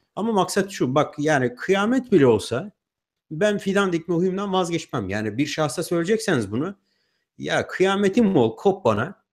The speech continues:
Ben kesinlikle elimdeki fidan dikerim, vazgeçmem." Küsmem buna. Fidan dikmeye küsmem. Kıyamete bir şey, yani ben engelleyemiyorsam eğer bunu, e, durup da kötü olacak halim yok. Milletin diktiği fidanları sökecek halim yok.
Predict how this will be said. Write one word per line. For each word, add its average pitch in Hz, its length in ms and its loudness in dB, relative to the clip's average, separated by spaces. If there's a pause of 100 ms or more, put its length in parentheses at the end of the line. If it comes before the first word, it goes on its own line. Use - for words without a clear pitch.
Ben 175 380 -4
kesinlikle 196 600 -2
elimdeki 151 400 2
fidan 131 360 2
dikerim, 104 380 -2
vazgeçmem." 117 540 -2
Küsmem 185 440 -2
buna. 87 280 -4
Fidan 190 320 0
dikmeye 180 380 -2
küsmem. 143 460 -4 (440)
Kıyamete 175 460 2
bir 165 60 -4
şey, 190 300 2
yani 151 320 0
ben 156 160 2
engelleyemiyorsam 143 840 0
eğer 92 200 -4
bunu, 165 280 -8 (480)
e, 101 400 -2 (120)
durup 151 280 0
da - 100 -2
kötü 151 220 -4
olacak 139 320 0
halim 175 260 2
yok. 220 260 -2
Milletin 135 440 0
diktiği 135 300 -2
fidanları 123 460 -2
sökecek 117 420 -6
halim 98 280 -2
yok. 214 280 -8